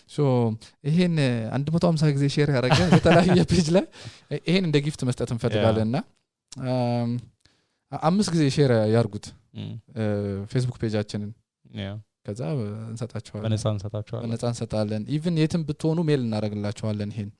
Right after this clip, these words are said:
Speaker 2: ም።
Speaker 1: እ፣ እ፣ maybe ሼር ባታደርጉም ብቻ ጻፉልን እንፈልጋለን ብለን አንድ ኮፒ ነው
Speaker 2: ያ።
Speaker 1: ያለን አማርኛ፣ እ፣ እንሰጣቸዋለን። አሪፍ መጽሐፍ ነው በጣም።
Speaker 2: ያ። I think ከዚህ ቀጥሎ የሚሆነው፣ እ፣ Here I Stand የሚለው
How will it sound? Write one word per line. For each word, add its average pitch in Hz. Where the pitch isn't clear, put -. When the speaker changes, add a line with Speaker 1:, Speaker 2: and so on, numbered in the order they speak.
Speaker 2:
ም። 104
Speaker 1:
እ፣ 120
እ፣ 151
maybe 190
ሼር 165
ባታደርጉም 147
ብቻ 139
ጻፉልን 151
እንፈልጋለን 147
ብለን 160
አንድ 139
ኮፒ 131
ነው -
Speaker 2:
ያ። 123
Speaker 1:
ያለን 117
አማርኛ፣ 113
እ፣ 123
እንሰጣቸዋለን። 104
አሪፍ 113
መጽሐፍ -
ነው 101
በጣም። 101
Speaker 2:
ያ። 101
I 113
think 123
ከዚህ 113
ቀጥሎ 113
የሚሆነው፣ 117
እ፣ 110
Here 107
I 101
Stand 107
የሚለው 107